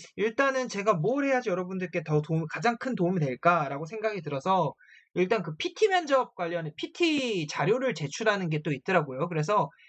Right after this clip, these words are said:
에스케이 플래닛에서 추진하고 있는 오케이 캐시백 실업 기반 서비스 관련 신사업 아이템 또는 서비스 개선 아이디어 제시,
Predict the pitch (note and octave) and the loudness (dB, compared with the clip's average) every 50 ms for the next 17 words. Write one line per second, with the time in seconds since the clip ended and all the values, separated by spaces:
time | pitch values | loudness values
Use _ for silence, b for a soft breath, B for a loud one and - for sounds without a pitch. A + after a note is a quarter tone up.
0 | B B B B - E3+ G3 F#3 - - D4 C#4+ - - C#4 B3+ B3 A#3+ A#3 A3 | B B B B 0 0 0 0 0 0 0 0 0 2 2 2 2 2 -2 -4
1 | G#3 A3 G#3+ - - - - B3 B3 A#3+ A#3 G#3+ G#3+ G3+ F#3+ F#3 F#3 E3+ D3 D3+ | -4 -6 -8 -8 -8 -6 -4 2 4 4 4 4 2 -4 -4 -4 -4 -4 -4 -4
2 | F3 G3+ - G3+ F#3 F3 - - F3 D#3 - - C#4 C#4 C#4+ C4+ C#4 - A#3 A3 | -6 -6 -6 -4 -4 -4 0 0 0 0 0 -2 2 2 2 2 0 -2 0 2
3 | A3+ A3+ A3+ A#3 A#3+ A3+ A#3 A#3 - - G#3 G3+ F#3+ F#3+ F#3+ F#3 - - B3+ B3 | 2 0 2 0 -2 -2 -2 -4 -6 -4 -2 0 0 0 0 -2 -4 -6 -4 2
4 | A#3 A#3 A3+ E3+ D3 C#3 D3 D#3 - F3+ F3 E3 E3+ F3 F#3 A3+ C4+ D4+ b b | 2 2 2 2 0 -2 -4 -4 -6 -8 -8 -4 -4 -2 0 0 -2 -2 b b
5 | b b b b _ - A#3 B3 B3 A#3+ - G3 E3+ E3+ F3+ E3 D3 C#3 C#3+ C#3+ | b b b b _ 0 0 0 0 -4 -4 -4 -2 0 2 2 2 0 2 0
6 | D3 C#3 - D3 B2+ - - - B2 G2+ | -2 -2 -2 -6 -8 -6 -6 -8 -8 -10